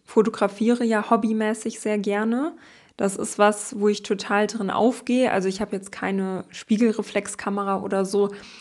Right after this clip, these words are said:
sondern ich nutze tatsächlich einfach mein Handy dafür. Also ich habe ein sehr gutes Handy und ich überlege gerade auch, mir noch mal ein neueres anzuschaffen, weil das Handy wird jetzt bald fünf Jahre alt, aber trotzdem macht das extrem gute Bilder.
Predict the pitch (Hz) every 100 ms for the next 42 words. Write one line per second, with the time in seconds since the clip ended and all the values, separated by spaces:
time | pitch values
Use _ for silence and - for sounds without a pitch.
0 | - - 202 196 190 214 208 202 - 190
1 | 190 202 196 - 196 202 - 190 202 214
2 | 214 202 196 - 220 208 185 185 185 185
3 | 190 185 190 185 196 202 - 214 214 214
4 | - 185 185 - 185 196 208 202 - 190
5 | 170 - 190 185 190 190 - 185 185 185
6 | 185 185 208 208 202 196 196 196 196 -
7 | 185 190 190 196 - - - - 185 185
8 | 185 196 196 196 196 185 - 185 180 -
9 | 196 190 190 175 220 247 - 214 220 185
10 | 185 - 196 - 185 190 190 196 - 185
11 | - - 196 190 190 185 185 170 180 170
12 | 156